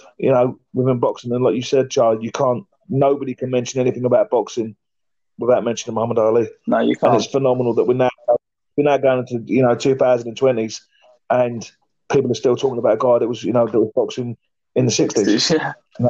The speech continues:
Speaker 1: that,
Speaker 2: Yeah.
Speaker 1: that speaks for itself.
Speaker 2: Yeah, and like you said, he speaks for himself, and his name speaks for himself, and I think it will carry it. One second, Dad. We quickly move. Um, I think it will, I think it will speak for itself for a very long time.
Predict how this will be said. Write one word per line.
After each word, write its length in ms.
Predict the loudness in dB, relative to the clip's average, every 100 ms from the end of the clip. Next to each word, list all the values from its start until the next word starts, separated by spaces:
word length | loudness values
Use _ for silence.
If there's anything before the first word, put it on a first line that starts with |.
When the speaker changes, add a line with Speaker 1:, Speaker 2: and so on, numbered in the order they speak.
| 0 -2
Speaker 1:
that, 100 | -2 -6 _ _ _ -10
Speaker 2:
Yeah. 120 | -10 -2 0
Speaker 1:
that 120 | 0
speaks 260 | 0 -2 0
for 100 | 0
itself. 320 | 2 0 -2 -10 _ _ -2
Speaker 2:
Yeah, 240 | 0 0 -8 _ -2
and 260 | -2 0
like 240 | 0 0 0
you 80 |
said, 160 | 0 2
he 60 | 2
speaks 300 | 0 -2 -2
for 100 | -2
himself, 260 | 0 0
and 100 | 0
his 140 | 0 2
name 260 | 0 0
speaks 300 | -2 -6 -4
for 80 | -4
himself, 360 | -2 0 0 0
and 100 | -4
I 20 |
think 180 | -4 -6
it 60 |
will 80 | -6
carry 420 | -2 0 0 0
it. 160 | -2 -6 _ _ _ _ _ _ _
One 160 | -4
second, 260 | -4 -6 -4
Dad. 220 | -4 -6 _ _ _ -20 _ _ _ _ _ _ _
We 100 | -2
quickly 280 | 0 0 0
move. 300 | 0 0 0 -4 -4 -4 0
Um, 280 | 0 0 -4 _ -20 _
I 80 | -4
think 260 | -2 -2 0
it 80 |
will, 220 | 0 -2 -4 _
I 60 | -4
think 200 | 0 0
it 40 |
will 40 | 0
speak 280 | 2 0
for 100 | 0
itself 420 | 0 0 -2 -2 -14 -20 _ -20 _ _ -16 -10 -10 -10 -8
for 180 | 0 0
a 40 |
very 240 | 4 4 4
long 200 | 2 -2
time. 420 | -4 -4 -4